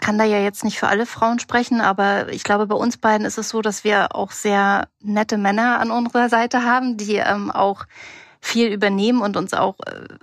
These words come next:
wo es nur geht, auch unterstützen und, ähm, die im Übrigen auch sehr geschickt sind in allem Möglichen. Und, äh, <laughs> ja, also ich glaube, das, das funktioniert auch nur, wenn man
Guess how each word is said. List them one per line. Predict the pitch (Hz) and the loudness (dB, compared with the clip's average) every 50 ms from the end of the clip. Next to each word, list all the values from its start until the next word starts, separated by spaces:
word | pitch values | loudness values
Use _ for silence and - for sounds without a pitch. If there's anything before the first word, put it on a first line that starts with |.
| - - - - | -20 -20 -16 -14
wo | - 208 208 214 220 226 | -12 -8 -4 -2 -2 0
es | 220 - | 0 0
nur | 226 214 208 | 0 0 0
geht, | 196 208 208 208 208 | 2 0 0 0 0
auch | - 190 185 | -2 -2 -2
unterstützen | - 226 214 214 208 - - 226 220 - - 285 269 262 254 254 | 0 -2 0 0 0 0 0 -4 -4 -2 0 2 2 4 2 0
und, | - - - 208 202 202 202 196 - - | -2 -2 -2 -2 -2 -2 -4 -4 -4 -4
ähm, | - 202 202 202 202 202 202 196 - _ _ - - - - - - - _ - | -2 -2 -2 -4 -2 -4 -4 -6 -8 _ _ -20 -20 -18 -18 -20 -20 -20 _ -6
die | - 202 | -4 -2
im | 208 | -2
Übrigen | 214 202 - 220 202 196 - | -2 -2 -2 -2 0 2 2
auch | 180 196 240 - - - 226 | 2 0 0 -4 -6 -8 -6
sehr | - - 233 233 | -2 0 0 0
geschickt | 226 - - - 269 - - | 0 -4 -6 -6 -8 -8 -4
sind | - 254 254 269 269 | -2 0 0 2 0
in | - - 214 - | -2 -4 -4 0
allem | - 214 220 226 | 0 0 0 2
Möglichen. | 226 247 247 - 285 - 285 285 285 269 | 0 -2 0 -2 -2 0 2 2 2 2
Und, | - - 220 214 220 220 220 - | 0 0 0 0 2 0 0 0
äh, | - - 226 311 294 - - | 2 2 2 2 0 -4 -2
<laughs> | - 269 247 - - - - - - - - - - - - - - - - - - | 0 0 0 0 -6 -10 -10 -8 -8 -8 -8 -8 -8 -10 -10 -12 -14 -14 -10 -4 0
ja, | - 202 185 185 185 - - - 69 58 - - | 2 2 4 4 2 0 -2 -4 -8 -8 -8 -2
also | - 220 226 220 247 240 | -2 -2 0 2 2 0
ich | 196 - 113 - - - 226 - | 0 0 -4 -10 -8 -8 -6 -2
glaube, | - 220 226 240 247 | 0 0 2 2 -2
das, | 233 - - | -4 -6 -6
das | - 226 - | -8 -8 -8
funktioniert | - - 240 247 - - 226 220 220 220 - | -4 -2 -4 -4 -2 -2 -2 0 0 0 -2
auch | - 202 214 | -4 -6 -4
nur, | 214 220 220 220 196 | -2 0 0 0 0
wenn | 208 208 202 | 0 0 0
man | 202 196 196 185 - - | 0 -2 -2 -4 -6 -8